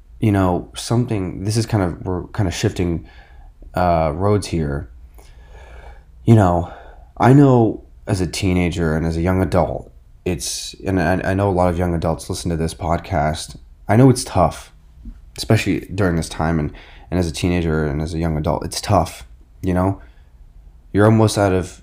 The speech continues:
your adolescent years, and you're moving into the real world, and there's a lot going on, but you're still kind of in those adolescent years, and you're feeling kind of lost, and you're feeling kind of scared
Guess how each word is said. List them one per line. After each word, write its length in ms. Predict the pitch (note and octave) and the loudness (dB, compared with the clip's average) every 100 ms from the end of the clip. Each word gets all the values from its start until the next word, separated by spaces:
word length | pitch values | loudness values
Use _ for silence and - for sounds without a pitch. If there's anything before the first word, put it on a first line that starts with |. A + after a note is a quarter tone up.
| - | -6
your 160 | E2+ | -2
adolescent 500 | E2+ E2 F#2 F#2+ E2+ | 0 0 -2 -2 -4
years, 380 | F2 F2+ E2+ E2+ | -2 0 -2 -2
and 80 | E2 | -4
you're 100 | E2 | -4
moving 260 | E2+ E2 | -2 -2
into 180 | D#2 E2 | -4 -4
the 100 | D#2+ | -2
real 220 | D#2+ G2 | 0 0
world, 420 | F#2 F#2+ F2+ E2+ - - - - - - | 0 2 0 -2 -6 -20 -20 -20 -14 -4
and 560 | F2+ E2+ E2 D#2 - - | 0 2 0 -2 -6 -6
there's 160 | F2 | -4
a 40 | E2+ | -2
lot 220 | D2 D#2+ | -2 -2
going 220 | D2 D#2+ | -2 0
on, 500 | F#2+ G2+ G2 F#2+ - - - - - - - - - | 0 0 0 -2 -6 -18 -20 -20 -20 -20 -20 -10 2
but 80 | A2+ | 4
you're 120 | G#2+ | 4
still 200 | - G#2+ | 4 2
kind 160 | A2 | 2
of 80 | G2 | 2
in 80 | F#2+ | 2
those 160 | F2+ E2+ | 0 0
adolescent 680 | - F#2 E2+ F2+ E2+ D#2+ | 0 0 0 -2 -2 -4
years, 280 | D#2+ D#2+ D#2 - - - | -2 -2 -6 -12 -20 -6
and 120 | F#2+ | -2
you're 80 | F#2 | 0
feeling 260 | - F#2+ F#2+ | 0 -2 0
kind 180 | F#2 | -2
of 120 | D#2+ E2+ | -2 2
lost, 320 | G2 F#2+ - | 2 2 0
and 60 | |
you're 80 | F#2+ | -4
feeling 180 | - F2+ | -4 -4
kind 140 | E2 | -4
of 60 | D#2 | -6
scared 640 | - - F#2 E2+ F2 G#2 | -6 -2 0 0 -2 -4